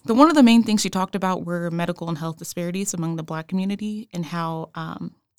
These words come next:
Black women experience more complications when it comes to childbirth here in Oklahoma and have a higher maternal death rate.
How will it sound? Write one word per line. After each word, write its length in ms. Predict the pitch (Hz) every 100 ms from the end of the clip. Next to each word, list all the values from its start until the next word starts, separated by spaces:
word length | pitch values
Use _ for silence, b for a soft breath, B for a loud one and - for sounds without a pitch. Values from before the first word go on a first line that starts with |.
| -
Black 260 | 196 196
women 300 | 180 180 170
experience 540 | 170 - 185 170 165 -
more 240 | 175 175
complications 800 | 170 170 165 - 226 226 180 175
when 100 | 170
it 60 | -
comes 180 | 160 -
to 80 |
childbirth 760 | - 170 156 170 - 165 175 -
here 200 | _ -
in 120 | -
Oklahoma 560 | - - 170 156 - 202
and 140 | 175
have 140 | 170 165
a 60 |
higher 400 | 160 170 165 160 170
maternal 360 | - - 165 -
death 260 | - -
rate. 240 | - -